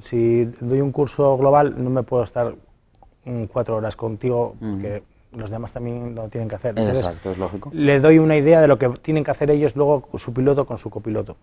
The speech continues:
Speaker 2: Ujú.
Speaker 1: Y esos cursos son realmente económicos, entre comillas, porque, a ver,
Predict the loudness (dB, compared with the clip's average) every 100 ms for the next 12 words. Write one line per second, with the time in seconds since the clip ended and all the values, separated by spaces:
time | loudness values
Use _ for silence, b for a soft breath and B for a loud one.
0 | -12 -8 -8 -8 -8 -8 -8 -10 -8 -6
1 | -4 -4 -4 -8 -6 -6 -8 -14 _ -12
2 | -8 -6 -6 -6 -10 -10 -10 -6 -4 -4
3 | -6 -12 -16 -16 b b b -2 -2 -2